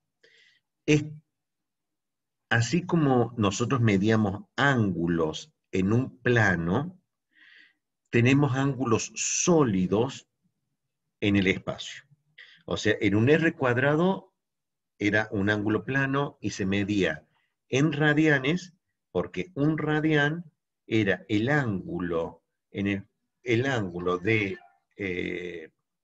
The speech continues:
una circunferencia trigonométrica en donde la longitud del arco de la circunferencia era igual al radio. Y,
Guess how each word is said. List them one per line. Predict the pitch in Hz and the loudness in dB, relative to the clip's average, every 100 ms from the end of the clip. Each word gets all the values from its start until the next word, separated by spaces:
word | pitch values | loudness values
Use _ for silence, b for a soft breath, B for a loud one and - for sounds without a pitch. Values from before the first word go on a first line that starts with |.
| _ _ _ _ _ - _ _ | _ _ _ _ _ -20 _ _
una | 101 107 | -2 -2
circunferencia | 104 - 104 113 120 | -2 -4 -2 -2 -2
trigonométrica | 120 127 135 127 123 117 135 147 b b b b | -4 -4 -4 -4 -4 0 0 -2 b b b b
en | 110 107 107 | -2 2 4
donde | 104 90 85 95 | 2 2 0 -2
la | 95 95 | 0 2
longitud | 98 104 156 190 175 156 151 - 143 98 - _ _ | 2 2 2 2 0 -2 -2 0 0 0 -4 _ _
del | 87 95 95 | -2 0 2
arco | 139 147 110 90 - 90 | 2 2 2 -6 -6 -4
de | 87 | -4
la | 82 | -6
circunferencia | - 120 135 127 143 139 131 113 113 120 - b b b | -6 -6 -6 -4 -2 0 -2 -4 -4 -4 -8 b b b
era | - 123 | 0 2
igual | 120 113 | 2 4
al | 117 107 | 4 4
radio. | 82 71 69 - _ _ _ _ _ _ _ _ _ _ _ _ _ _ _ _ - | 0 -2 -10 -20 _ _ _ _ _ _ _ _ _ _ _ _ _ _ _ _ -4
Y, | 135 113 87 - | 0 0 0 -10